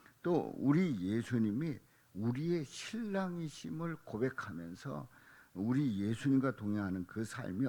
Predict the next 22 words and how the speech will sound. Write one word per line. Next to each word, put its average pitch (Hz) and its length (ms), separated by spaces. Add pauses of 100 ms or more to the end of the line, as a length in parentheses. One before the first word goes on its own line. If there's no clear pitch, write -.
얼마나 127 720 (260)
감사하고, 78 1040 (240)
어, 78 280
귀한가를 80 840 (100)
오늘 87 300
이 95 140
본문 110 360
말씀, 82 560 (380)
말씀을 95 520
통해서 82 560 (260)
깨닫습니다. - 840 (500)
사랑하는 92 340
성도 92 280
여러분, 95 420 (500)
우리는 110 440
예수님을 113 640
고백하고, 90 920 (440)
어, 80 440
믿고 131 400
산다고 156 680
하는 104 200
것이 95 440